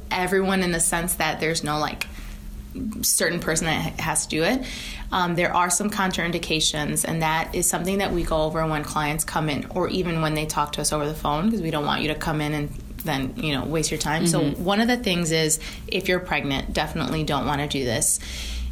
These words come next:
Speaker 1: If you have really high blood pressure, and we take that there actually at our facility, um, if you have Raynaud syndrome, and I <laughs> actually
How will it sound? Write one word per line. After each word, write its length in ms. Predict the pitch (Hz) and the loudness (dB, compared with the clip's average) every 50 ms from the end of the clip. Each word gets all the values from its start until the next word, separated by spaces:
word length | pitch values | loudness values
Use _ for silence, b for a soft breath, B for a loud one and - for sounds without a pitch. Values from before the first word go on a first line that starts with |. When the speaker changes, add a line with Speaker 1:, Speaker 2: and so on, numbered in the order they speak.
| B - | B 0
Speaker 1:
If 340 | 196 185 180 175 180 - - | 2 2 2 2 2 0 0
you 200 | 185 175 170 170 | 2 2 2 0
have 840 | 165 - - 185 175 165 160 160 156 156 156 139 143 156 156 151 156 | 0 -2 0 2 2 4 4 4 2 2 0 -4 -4 -4 -4 -2 2
really 360 | 180 180 180 175 170 170 170 | 2 2 4 4 4 2 2
high 300 | 165 - - 165 151 151 | 0 0 0 0 0 0
blood 280 | 147 - 151 139 - - | 0 0 0 -2 -2 -2
pressure, 560 | - - - - - - - - 190 233 254 - - | -6 -4 -2 -2 -2 0 0 0 2 2 2 0 0
and 160 | 175 160 165 | -2 0 0
we 100 | 165 170 | 0 0
take 320 | 170 - - 165 - - | -2 -2 -2 -2 -2 0
that 220 | - 151 - - - | -2 -2 -2 -2 -2
there 200 | 151 139 139 147 | 0 0 2 2
actually 400 | 151 156 156 - - - 185 175 | 2 0 0 -2 -2 0 0 0
at 60 | 170 | 2
our 120 | 165 151 151 | 0 0 0
facility, 640 | - 180 170 - 165 147 143 143 143 156 180 208 B B B B B B B B B B B - | -2 -2 -2 0 0 0 0 0 0 0 -2 -2 B B B B B B B B B B B -6
um, 400 | - 170 160 156 156 147 147 139 - - | -4 -2 0 0 0 0 0 0 0 0
if 200 | 175 170 - 185 | 0 0 2 2
you 60 | 175 | 0
have 100 | 170 147 | 0 0
Raynaud 500 | 156 151 160 156 151 156 165 175 185 196 | 0 0 2 2 2 2 2 2 2 2
syndrome, 640 | - - 220 220 220 220 226 226 226 226 233 233 - - | 2 2 4 2 2 4 2 2 4 2 2 0 0 -2
and 140 | 180 165 - | -4 -2 -2
I 480 | - - - 156 160 170 170 185 190 - - - - - - - - | -4 -6 -4 -4 -4 -2 0 0 -2 -2 -4 -8 -8 -8 -10 -4 -2
<laughs> 0 | |
actually 420 | - 165 165 - - - 156 147 | -2 -2 0 0 0 0 0 -2